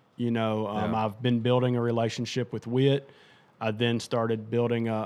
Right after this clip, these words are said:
Speaker 1: um, a relationship with, um,
Speaker 2: Doug.
Speaker 1: Doug.
Speaker 2: Doug.
Speaker 1: You
Speaker 2: I
Speaker 1: know,
Speaker 2: called him Dave earlier.
Speaker 1: I, I screwed that. Yeah, I was about to
Speaker 2: Doug.
Speaker 1: screw that one up myself. But I started building a relationship with Doug Estes.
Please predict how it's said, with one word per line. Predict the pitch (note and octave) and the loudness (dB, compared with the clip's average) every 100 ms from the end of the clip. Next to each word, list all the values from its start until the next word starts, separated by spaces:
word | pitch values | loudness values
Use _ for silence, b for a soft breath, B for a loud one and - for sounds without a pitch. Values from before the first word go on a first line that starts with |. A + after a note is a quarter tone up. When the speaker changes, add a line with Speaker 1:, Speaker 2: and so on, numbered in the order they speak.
| - | -2
Speaker 1:
um, | A2+ G#2 G#2 - b b b b _ _ _ _ _ _ B B B B B C#3 | -2 -2 -4 -10 b b b b _ _ _ _ _ _ B B B B B -2
a | B2 | 2
relationship | A#2+ A#2 A#2+ A#2 B2 A2 B2 A#2 A#2 | 4 6 4 4 -2 -4 -2 -2 -2
with, | A#2+ G#2+ A#2+ | -4 -2 -2
um, | A2 G#2+ G2+ - B B _ - | 0 0 -4 -10 B B _ -2
Speaker 2:
Doug. | B2 | 4
Speaker 1:
Doug. | C3+ C#3+ D3 - | 6 6 4 2
Speaker 2:
Doug. | G#2+ A2 F#2 - - | -2 0 0 -6 0
Speaker 1:
You | C#3 | 4
Speaker 2:
I | |
Speaker 1:
know, | C#3 C3+ | 8 10
Speaker 2:
called | C3+ A#2 | 10 8
him | G2+ | 4
Dave | G#2 G2 | 2 2
earlier. | F#2+ F#2 F2+ | 0 -2 2
Speaker 1:
I, | C#3 C3+ B2+ C3 | 8 8 8 2
I | |
screwed | A#2+ D#3+ C#3+ C#3 | 2 0 2 2
that. | C3+ C#3+ | 0 0
Yeah, | C#3+ A#2+ | 2 4
I | A#2 | 6
was | A2+ | 6
about | A#2 | 6
to | G2+ | 4
Speaker 2:
Doug. | |
Speaker 1:
screw | - C#3+ B2+ | 2 2 4
that | B2 B2 | 4 2
one | A#2+ | 0
up | A#2+ | 0
myself. | A#2 G#2+ C3+ B2 A#2+ | -2 -4 0 0 0
But | B2 | 0
I | |
started | A#2 C#3+ C3+ C3 | 2 2 2 4
building | C3 C3 | 2 4
a | C3 | 2
relationship | B2+ B2+ A#2 A#2 C3 A#2+ | 2 0 -2 -4 -4 -2
with | A2+ | -2
Doug | B2 B2 | 2 2
Estes. | A#2+ B2 - C3+ C3 | 2 0 0 -2 -4